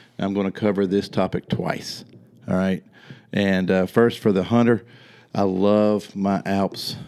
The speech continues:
Pathfinder. It's a modular pack. It has, like, a shoulder strap fanny pack that I can just unzip and roll up another two thousand inches of, uh, backpack space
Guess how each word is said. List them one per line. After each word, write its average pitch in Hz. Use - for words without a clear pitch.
Pathfinder. 90
It's 104
a 95
modular 104
pack. 107
It 92
has, 90
like, 92
a -
shoulder 101
strap 98
fanny 101
pack 98
that 90
I 92
can 92
just 90
unzip 104
and 87
roll 98
up 95
another 95
two 95
thousand 95
inches 98
of, 98
uh, 92
backpack 92
space -